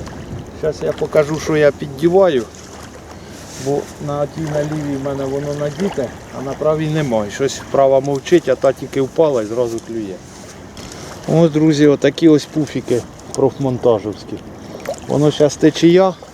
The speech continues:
воно його підніма і бовтає. Довгенький поводочок, сантиметрів шістдесят. І воно його бовта, для плітки це хорошо,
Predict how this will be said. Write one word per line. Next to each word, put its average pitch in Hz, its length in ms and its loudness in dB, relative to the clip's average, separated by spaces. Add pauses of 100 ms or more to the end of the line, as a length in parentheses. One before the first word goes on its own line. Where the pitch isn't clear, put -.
(640)
воно 156 200 -4
його 151 300 0
підніма 160 540 -2 (400)
і 156 180 4 (260)
бовтає. 123 600 2 (840)
Довгенький 139 520 -2
поводочок, 143 720 2
сантиметрів 123 680 -4 (100)
шістдесят. 120 480 -2 (1120)
І 131 40 -4
воно 151 260 2
його 156 220 8
бовта, 151 460 4
для 135 220 4
плітки 175 420 -4
це 139 180 -6
хорошо, 147 400 -6